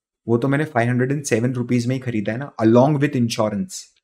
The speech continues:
अगर आप एक सिंपल फ्यूचर बोलो बिना इंश्योरेंस का, तो वो पाँच सौ रुपए में बाजार में अवेलेबल है। अगर आपको इंश्योरेंस वाला फ्यूचर चाहिए, तो वो सात रुपए की आपको एडिशनल प्रीमियम देनी पड़ेगी, like एप्पल केयर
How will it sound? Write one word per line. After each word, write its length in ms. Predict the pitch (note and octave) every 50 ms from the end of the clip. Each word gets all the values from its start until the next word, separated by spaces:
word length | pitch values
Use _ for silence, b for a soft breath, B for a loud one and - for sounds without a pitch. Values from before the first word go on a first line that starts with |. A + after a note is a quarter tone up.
| _ _ _ _ _ _ _ _ _ - A2+
अगर 220 | A#2+ C3 D3 D3
आप 320 | D#3 D#3+ - - - - -
एक 220 | B2 D3+ D3 - -
सिंपल 420 | - C3+ B2 B2 A#2+ D3+ D#3 D#3
फ्यूचर 460 | D#3 D#3 D3 C#3 C#3 - D#3 D3+ D3
बोलो 300 | C3+ C3 C3 C3+ D3+ D#3
बिना 300 | - A#2 B2 B2 C3+ D3
इंश्योरेंस 560 | D3 C3 B2 A#2+ B2 A#2+ A2+ A#2+ B2+ C3 B2+
का, 120 | - C#3 C3+
तो 120 | - D3+
वो 60 | D#3 D#3
पाँच 280 | D#3 C3+ B2 A#2+ A#2+
सौ 100 | A#2+ C#3+
रुपए 160 | C3+ B2+ C3 B2+
में 140 | B2 B2
बाजार 280 | A#2+ A2+ G#2 G#2 G#2 G2
में 120 | G2+ G2
अवेलेबल 320 | F#2+ F2+ F2+ F2 E2+ E2 -
है। 160 | - _ _ _ _ _ _ _ _ _ _ _ -
अगर 220 | A#2 A#2 C3 D3+ D#3
आपको 360 | D3+ D3+ D3+ - D3+ D3 -
इंश्योरेंस 760 | C3 B2 B2+ A#2+ A#2+ - - C#3 C3 C3 C#3+ E3 F#3 F#3 F#3
वाला 240 | E3 D#3 D#3 D#3+ E3
फ्यूचर 400 | D#3+ - C#3+ C3 B2 - C#3+ C#3
चाहिए, 460 | - - A#2+ A#2 A#2 A2+ G#2 F#2+ G2 - _ _ _ _ _ _ _ - -
तो 80 | D3+
वो 100 | D3 E3+ F3
सात 400 | - - - C#3+ D3+ E3+ E3+ -
रुपए 260 | D#3 C3+ - D#3+ D#3
की 100 | D3 D#3+
आपको 280 | D3 C#3+ D3 - - D3+
एडिशनल 420 | B2+ B2+ B2+ A#2+ - - C#3+ D3
प्रीमियम 400 | C#3+ D3 B2 B2 B2 B2 B2+ C3
देनी 200 | A#2+ B2 B2+ B2+
पड़ेगी, 300 | B2 C3+ C3+ D3 C#3+ D#3
like 300 | C#3 A#2+ B2 C3+ D#3 - -
एप्पल 400 | - A#2 A#2 A#2+ - C3+ C3+ C3+
केयर 380 | C3 - A#2+ A2+ G2+ F#2 -